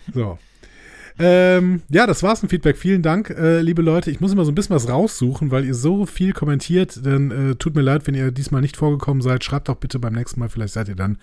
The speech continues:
wieder am Stissel. So.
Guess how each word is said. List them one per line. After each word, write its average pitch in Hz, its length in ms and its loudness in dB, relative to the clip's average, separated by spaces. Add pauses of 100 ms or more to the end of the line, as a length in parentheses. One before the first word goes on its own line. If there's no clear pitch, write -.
(280)
wieder 95 360 -4 (240)
am 101 260 -4 (300)
Stissel. 147 800 -2 (200)
So. 117 520 2